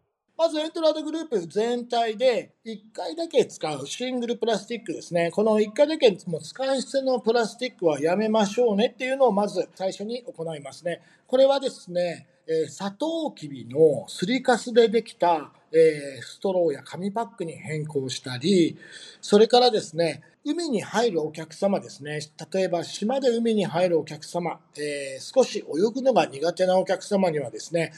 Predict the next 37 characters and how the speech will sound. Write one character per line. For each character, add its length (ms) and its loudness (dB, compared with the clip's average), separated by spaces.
え 180 0
ー、 20 0
ラ 180 6
イ 100 4
フ 200 -4
ジ 100 4
ャ 80 6
ケ 160 2
ッ 180 -4
ト 120 6
の 280 4
使 220 -4
用 100 8
を 320 6
推 280 -4
奨 180 0
し 160 -6
ま 140 -10
し 100 -16
て、 300 4
泳 280 8
い 20 -2
で 140 -2
い 40 -4
る 120 -8
時 280 -6
に 240 -4
サ 280 -6
ン 80 -6
ゴ 100 4
礁 200 -2
を 280 2
傷 260 -6
つ 80 -10
け 140 -2
な 140 0
い、 100 -8